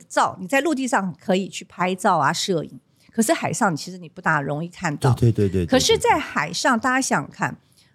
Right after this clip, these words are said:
Speaker 1: 海上在海域里面有多少人要抢这个海域的资源？哈，那原来有渔业吧，
Speaker 2: <laughs>
Speaker 1: 对不对？有渔-，渔-，渔业，所以它现在一不停地在扩充这个整个的这个风电的时候，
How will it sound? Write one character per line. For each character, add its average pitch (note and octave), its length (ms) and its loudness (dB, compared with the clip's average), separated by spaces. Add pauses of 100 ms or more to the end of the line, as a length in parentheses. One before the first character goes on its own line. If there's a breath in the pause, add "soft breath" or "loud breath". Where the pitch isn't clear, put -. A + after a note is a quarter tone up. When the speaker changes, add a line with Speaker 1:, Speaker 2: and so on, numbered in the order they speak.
Speaker 1:
海 A3+ 340 0
上 D4 300 2
在 D#4 120 2
海 A3+ 220 -2
域 A3+ 200 -2
里 F3 120 -4
面 G3+ 280 -6
有 A3 120 4
多 E4 300 4
少 G#3 180 2
人 E3 220 -4
要 C#4 160 2
抢 - 320 -4
这 - 100 -16
个 F#3+ 80 2
海 - 320 -4
域 A#3+ 180 -2
的 E3+ 120 -4
资 F3+ 320 -12
源？ E3 240 -16 (300)
哈， G#3 200 0 (360 loud breath)
那 F#4 120 0
原 C#4+ 180 4
来 A#3+ 220 2
有 F#3 240 -2
渔 G3 180 -6
业 B3+ 240 0
吧， - 180 -8 (200)
Speaker 2:
<laughs> - 180 -8
Speaker 1:
对 D#4+ 100 2
不 E4+ 60 2
对？ B3+ 200 2 (280)
有 A#3 140 6
渔-， A3 320 2
渔-， B3 200 6 (100)
渔 C#4 140 2
业， E4+ 160 6
所 G4 120 2
以 D4 120 -4 (320 soft breath)
它 G4 120 4
现 G4 220 2
在 D#4+ 140 4
一 D4+ 100 -4
不 F#4+ 220 -2
停 A#3 200 -2
地 C4 140 4
在 C4+ 120 4
扩 C4 280 2
充 B3+ 300 2
这 B3+ 120 -2
个 G#3+ 160 2
整 E3+ 200 -2
个 E3 100 -2
的 G#3 220 2
这 - 120 -14
个 G3+ 120 -2
风 B3+ 260 2
电 B3+ 180 2
的 D#3 80 -2
时 D#3 220 -8
候， D#3+ 300 -2